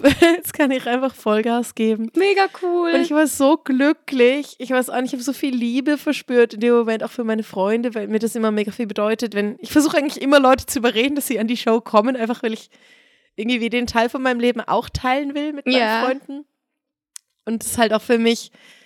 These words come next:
Speaker 1: wenn ich allein bin, manchmal, ja, es kann auch manchmal nicht so cool sein dort, es kommt sehr drauf an. Und irgendwie hat mir das so viel Energie gegeben, dass sie
Speaker 2: Voll
Speaker 1: halt einfach
Speaker 2: schön.
Speaker 1: alle da waren und so Party gemacht haben und auch so, ich hab gemerkt, für den Manager vom Club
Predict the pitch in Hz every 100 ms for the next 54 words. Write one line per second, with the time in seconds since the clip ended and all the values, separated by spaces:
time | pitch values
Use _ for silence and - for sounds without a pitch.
0 | _ - 214 226 208 202 220 233 214 208
1 | 196 202 202 - _ _ _ _ _ _
2 | _ - 190 208 208 - 214 220 220 -
3 | 208 208 208 220 262 240 254 254 233 233
4 | 240 240 240 240 - 208 202 196 - 185
5 | - 196 220 240 _ _ _ _ _ _
6 | _ _ _ _ - 208 208 - _ 214
7 | 220 240 226 277 226 240 - - 233 214
8 | 240 226 240 208 214 214 262 254 226 202
9 | 208 208 190 _ - 226 302 269 262 190
10 | 233 214 220 202 196 208 202 196 196 196
11 | 208 214 - 185 202 202 202 190 190 -
12 | 202 185 190 185 - 185 - 190 180 202
13 | 190 185 196 190 185 - 202 196 185 185
14 | 190 208 196 190 202